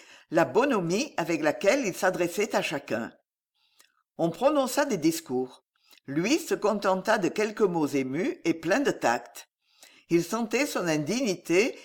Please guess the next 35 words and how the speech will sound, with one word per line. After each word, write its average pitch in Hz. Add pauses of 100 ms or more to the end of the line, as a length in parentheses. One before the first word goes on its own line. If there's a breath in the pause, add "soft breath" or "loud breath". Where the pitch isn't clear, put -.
et 180
reportait 220
tout 294
le 302
mérite 220
de 151
son 147
succès 185 (240 loud breath)
sur 233
sa 208
qualité 240
de 220
membre 170
de 143
l'Union. « 131 (1300)
Je -
regrette 185
infiniment, » 214
continua-t-il, « 143 (400 loud breath)
de 170
ne 170
point 190
savoir 185
quel 175
est 156
l'homme 208
de 147
cœur 190 (280 loud breath)
dont 190
le 175
concours 240
m'a 156
été 160
si 302
précieux 208